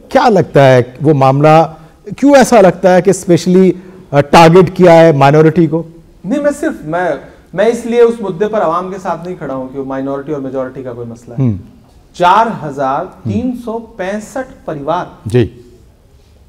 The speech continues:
Speaker 1: हम्म।
Speaker 2: साढ़े चार हजार के करीब घर तोड़े जाने हैं।
Speaker 1: हम्म।
Speaker 2: कितना बड़ा नंबर है।
Speaker 1: हम्म।
Speaker 2: इंसानियत भी कोई चीज है, मानवता भी कोई चीज है।
Speaker 1: ठीक है।
Speaker 2: रेलवे कह रहे हैं कि हमारा अतिक्रमण है।
Speaker 1: हम्म।
Speaker 2: हम कह रहे हैं कि वहां ब्रिटिश काल का स्कूल है।
Speaker 1: हम्म।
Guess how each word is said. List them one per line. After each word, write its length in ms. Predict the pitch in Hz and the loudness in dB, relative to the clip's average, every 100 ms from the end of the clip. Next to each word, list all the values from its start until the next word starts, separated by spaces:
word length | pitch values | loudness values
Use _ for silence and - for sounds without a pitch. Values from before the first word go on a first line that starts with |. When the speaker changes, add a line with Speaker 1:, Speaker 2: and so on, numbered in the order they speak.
| _ 117 | _ -6
Speaker 1:
हम्म। 80 | |
Speaker 2:
साढ़े 280 | 110 175 220 247 | -2 -2 -4 -8
चार 240 | 214 214 254 | -6 -6 -6
हजार 460 | 110 147 175 233 240 | -10 -10 -6 -8 -8
के 60 | |
करीब 440 | 240 - 175 240 - - _ - | -16 -12 -10 -10 -14 -20 _ -6
घर 200 | 240 269 | -4 -4
तोड़े 360 | - 226 262 | -2 -2 -2
जाने 260 | 226 214 226 | -6 -8 -8
हैं। 220 | 214 214 - | -10 -14 -6
Speaker 1:
हम्म। 320 | 139 127 107 104 - _ - | -2 -2 -4 -8 -18 _ -12
Speaker 2:
कितना 420 | 185 - 233 277 | -12 -8 -6 -6
बड़ा 400 | 233 143 143 196 | -8 -4 -2 -2
नंबर 360 | 254 262 254 254 | -2 -6 -6 -8
है। 220 | 226 269 - | -8 -14 -4
Speaker 1:
हम्म। 260 | 143 113 113 - - _ _ | -2 -2 -6 -16 -20 _ _
Speaker 2:
इंसानियत 600 | 165 175 170 170 175 240 | -8 -8 -6 -6 -2 -4
भी 140 | 220 254 | -4 -6
कोई 160 | 262 | -8
चीज 280 | 233 196 220 | -8 -8 -6
है, 180 | 285 269 | -6 -6
मानवता 500 | 147 143 147 156 254 | -6 -6 -6 -4 -4
भी 120 | 262 | -4
कोई 160 | 269 269 | -6 -8
चीज 320 | 269 254 233 | -6 -8 -8
है। 100 | 247 247 | -10 -4
Speaker 1:
ठीक 180 | 175 139 | -2 2
है। 260 | 135 - - - | 0 0 -16 -6
Speaker 2:
रेलवे 300 | 160 185 233 | -4 0 -2
कह 120 | 233 | -2
रहे 80 | 220 | -6
हैं 80 | 240 | -6
कि 80 | |
हमारा 220 | 196 190 226 | -4 -2 -2
अतिक्रमण 540 | 196 185 190 214 254 | -2 -6 -4 -2 -2
है। 140 | 240 262 139 | -6 -10 -6
Speaker 1:
हम्म। 260 | 127 113 - - - | -4 -4 -8 -16 -6
Speaker 2:
हम 140 | 208 | -4
कह 140 | 226 | -4
रहे 120 | 233 254 | -4 -6
हैं 100 | 254 | -6
कि 60 | |
वहां 160 | 220 240 | -6 -8
ब्रिटिश 420 | 156 165 262 247 | -8 -8 -8 -8
काल 260 | - 240 247 | -4 -4 -4
का 180 | 254 | -8
स्कूल 340 | 240 - 254 240 | -10 -10 -8 -8
है। 220 | 247 277 | -10 -12
Speaker 1:
हम्म। 220 | 135 120 | -6 -6